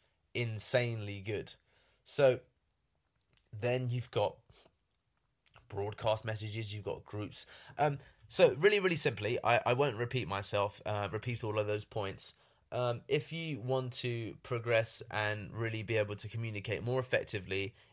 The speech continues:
in your life, in your relationships, then, then really, really use WhatsApp voice notes.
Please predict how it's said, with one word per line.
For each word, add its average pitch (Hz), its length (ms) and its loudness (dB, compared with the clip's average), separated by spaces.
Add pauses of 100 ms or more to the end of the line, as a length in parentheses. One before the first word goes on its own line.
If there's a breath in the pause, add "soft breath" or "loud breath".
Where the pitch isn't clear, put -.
(120)
in 107 260 -4
your 104 160 0
life, 123 380 4
in 104 100 -4
your 98 80 -4
relationships, 104 720 -2
then, 104 320 -4
then 107 340 -4
really, 135 340 -2
really 117 260 -2
use 104 260 -8
WhatsApp - 380 -4
voice 85 260 -4
notes. - 360 -6